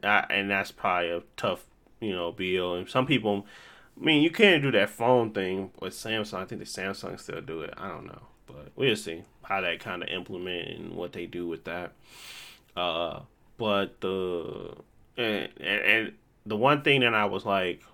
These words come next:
I want to see more of, and I got real excited about,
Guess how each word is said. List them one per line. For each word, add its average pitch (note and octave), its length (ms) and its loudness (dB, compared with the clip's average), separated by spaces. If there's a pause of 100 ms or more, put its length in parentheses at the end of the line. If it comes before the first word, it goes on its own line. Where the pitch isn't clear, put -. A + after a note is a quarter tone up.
(320)
I F#2 140 0
want G2+ 380 0
to G2+ 300 -6
see G2 340 -4
more F2+ 360 -2
of, F2+ 300 -2
and F#2 100 -12
I F2 60 -8
got F2 220 -2
real F#2+ 200 2
excited E2 480 -2
about, D#2 460 0